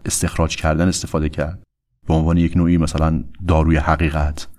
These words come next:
یا آیا می‌شه ازش برای کنترل ذهن افراد استفاده کرد؟ یا اصلاً خیلی دست پایین، آیا می‌شه مثلاً اینو بدن به رهبران کشورهای مختلف، باعث بشه اینا یه کار احمقانه‌ای بکنن، بی‌اعتبار بشن؟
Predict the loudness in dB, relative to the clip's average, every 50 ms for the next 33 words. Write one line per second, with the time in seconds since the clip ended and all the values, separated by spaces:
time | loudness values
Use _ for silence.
0 | -20 _ _ _ _ _ _ _ _ _ 0 2 4 4 6 6 6 8 8 6
1 | 6 6 4 4 4 4 2 -2 0 0 0 2 2 0 0 2 2 2 2 2
2 | 2 2 2 2 4 4 4 4 6 4 4 4 2 0 -2 -2 -2 -2 -2 -2
3 | -4 -4 -4 -6 -4 -4 -4 -4 -4 -6 -6 -6 -6 -6 -10 -12 -18 -20 -20 _
4 | _ _ _ _ _ _ _ _ _ _ _ _ _ _ -2 0 0 0 2 2
5 | 0 0 0 0 0 0 2 2 2 0 0 0 -2 -2 0 2 2 4 4 2
6 | 0 2 2 4 6 6 6 6 4 2 2 2 2 2 4 4 4 2 2 2
7 | 2 2 2 2 2 2 2 0 0 0 0 2 2 0 0 0 -2 -2 0 0
8 | 0 2 0 0 0 0 0 0 0 -2 -4 -6 -4 -2 0 0 0 -2 -4 0
9 | 0 2 2 2 0 0 0 0 2 2 2 2 0 0 0 0 0 0 0 0
10 | 0 0 0 0 2 2 2 0 2 0 0 0 2 0 0 0 0 -2 -2 -2
11 | -4